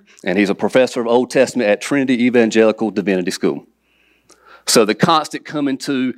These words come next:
and seeing the works that he's done in your life and the works that he's done in the p-,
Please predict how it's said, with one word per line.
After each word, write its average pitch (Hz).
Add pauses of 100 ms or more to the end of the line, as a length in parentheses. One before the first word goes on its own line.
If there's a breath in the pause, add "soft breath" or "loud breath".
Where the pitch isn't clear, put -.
(260 soft breath)
and 101
seeing 117 (260)
the 98
works 123
that 107
he's 117
done 117
in 98
your 110
life 85 (880)
and 98
the 95
works 110
that 107
he's 107
done 113
in 101
the 101
p-, -